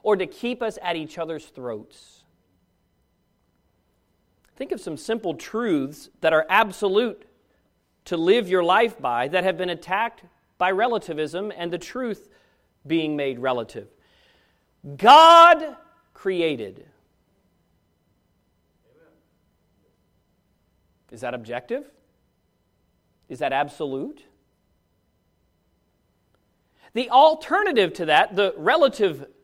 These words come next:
side of that, or relative truth, is evolution evolved, we might say. Which is absolute? And the answer is God created has never changed. It is definitive.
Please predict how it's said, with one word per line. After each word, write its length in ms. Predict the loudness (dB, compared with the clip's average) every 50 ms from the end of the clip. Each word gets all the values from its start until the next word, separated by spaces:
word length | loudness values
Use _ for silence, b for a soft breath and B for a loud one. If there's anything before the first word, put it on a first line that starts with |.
| _
side 340 | -18 -4 0 2 2 2 2
of 140 | 0 -2 0
that, 320 | 2 4 4 4 2 2 0
or 180 | -2 -2 0
relative 480 | 2 2 2 4 2 0 0 -2 -6 -4
truth, 240 | -4 -4 -4 -2 -2
is 180 | -4 -4 -6 b b b b b b b 6
evolution 800 | 6 6 8 6 4 4 4 4 4 2 0 0 -2 -2 0 2
evolved, 680 | 4 4 6 8 8 8 8 8 6 2 -2 -4 -8 -6
we 120 | -4 -4
might 280 | -2 -2 -4 -6 -8 -8
say. 340 | -8 -8 -8 -8 -8 -12 -18 -20 _ _ _ _ _ _ _ _ _ _ _ _ _ _ _ _ _ _ _ _ _ _ _ _ _ _ _ _ _ _ _ _ _ -8
Which 240 | -6 -6 -6 -6
is 120 | -6 -4 -4
absolute? 720 | -4 -4 -6 -8 -10 -10 -10 -10 -10 -12 -16 -18 -20 -20 _
And 100 | -16 -14
the 140 | -12 -10 -8
answer 200 | -8 -8 -8 -8
is 120 | -10 -6
God 280 | -2 -2 0 0 -2 -4
created 400 | -8 -10 -6 -4 -4 -4 -4 -8
has 160 | -10 -8 -8
never 220 | -6 -8 -8 -8
changed. 560 | -10 -10 -10 -10 -8 -8 -8 -10 -10 -12 -14 _
It 140 | -4 -4 -2
is 200 | -2 -4 -6 -6
definitive. 640 | -10 -12 -8 -6 -6 -4 -4 -6 -6 -8 -10 -12 -12